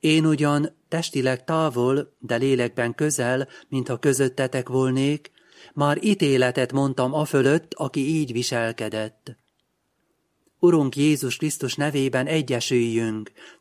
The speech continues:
ti és az én lelkem, Urunk Jézus hatalmával, és adjuk át az ilyet a sátánnak testének romlására, hogy lelke üdvözüljön az Úr napján.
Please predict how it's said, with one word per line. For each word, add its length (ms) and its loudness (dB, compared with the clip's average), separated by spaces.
ti 280 4
és 220 0
az 140 0
én 180 2
lelkem, 680 -2
Urunk 400 2
Jézus 340 0
hatalmával, 960 0
és 140 -2
adjuk 400 2
át 240 2
az 120 0
ilyet 320 -2
a 60 -2
sátánnak 880 -2
testének 560 -2
romlására, 880 0
hogy 140 0
lelke 420 0
üdvözüljön 800 2
az 160 -2
Úr 220 -4
napján. 760 -6